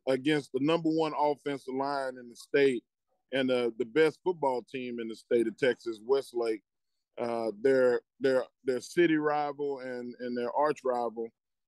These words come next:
And, um, uh, he, he, he beat, he beat those guys fifty percent of the time, even with double teams. He had one sack, two hurries,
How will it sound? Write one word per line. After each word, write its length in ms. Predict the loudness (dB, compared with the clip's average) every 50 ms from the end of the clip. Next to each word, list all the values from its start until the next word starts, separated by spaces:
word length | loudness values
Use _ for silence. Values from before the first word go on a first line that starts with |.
| _ _ _ -6
And, 280 | -4 -2 -2 -2 -2
um, 580 | -2 -2 -2 -2 -2 -4 -4 -4 -6 -8 -10 -14 _ _ _ _ _ _ _ _ _ _ _ _ _ _ _ -2
uh, 320 | 0 0 0 0 0 -2
he, 300 | 0 0 0 0 0 -2
he, 240 | -2 -2 -2 -2 -4 -4 _
he 120 | 0 0
beat, 360 | 0 0 0 0 0 0 -2 _ _ _ _ _ _
he 140 | -6 -6 -6
beat 320 | 0 2 2 2 2 2 4
those 260 | 6 6 6 6 4
guys 460 | 4 4 4 4 4 2 2 0 -4 _ -2
fifty 220 | -2 -2 -2 -10
percent 360 | -14 -14 -8 -4 -4 -2 -2
of 80 | -2 -6
the 80 | -6
time, 560 | -6 -4 -4 -2 -2 -2 -2 -2 -4 -4 -6 -8 _ _ _ _ _ _ _ 4
even 280 | 4 4 4 4 2
with 160 | 2 0 2
double 280 | 2 2 2 2 0 -4
teams. 460 | -6 -10 -10 -8 -8 -10 -12 -14 -4 0
He 80 | 2
had 160 | 4 4 4
one 340 | 2 2 0 -2 -2 -2 -4
sack, 420 | -8 -2 0 0 0 2 0 -4 -6 _ _ _ _ _ _ _ _ _ _ _
two 180 | -4 -2 0 0
hurries, 640 | 2 2 2 2 2 0 -2 -6 -8 -12 -14 -16